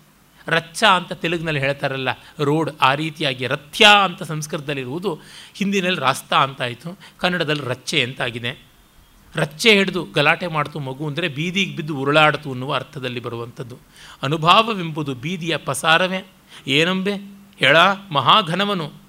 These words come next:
ಆನೆ ಮಾನದೊಳು ಅಡಗುವುದೇ ದರ್ಪಣದೊಳಗಲ್ಲದೆ. ಆನೆಯನ್ನು ತಕ್ಕಡಿನಲ್ಲಿ ಹಿಡಿಸೋಕ್ಕಾಗುತ್ತೆಯಾ? ಕನ್ನಡಿ ಒಳಗೆ ಹಿಡಿಸ್ಬೋದು. ಈ ಅನುಭವ ಅಂದರೆ ಬ್ರಹ್ಮಾನುಭವದ ಅಮೋಘವಾದಂಥ ಆ ಸ್ಥಿತಿಯನ್ನು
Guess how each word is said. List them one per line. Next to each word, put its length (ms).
ಆನೆ 380
ಮಾನದೊಳು 560
ಅಡಗುವುದೇ 500
ದರ್ಪಣದೊಳಗಲ್ಲದೆ. 1160
ಆನೆಯನ್ನು 720
ತಕ್ಕಡಿನಲ್ಲಿ 680
ಹಿಡಿಸೋಕ್ಕಾಗುತ್ತೆಯಾ? 800
ಕನ್ನಡಿ 440
ಒಳಗೆ 180
ಹಿಡಿಸ್ಬೋದು. 720
ಈ 140
ಅನುಭವ 580
ಅಂದರೆ 400
ಬ್ರಹ್ಮಾನುಭವದ 800
ಅಮೋಘವಾದಂಥ 1000
ಆ 160
ಸ್ಥಿತಿಯನ್ನು 880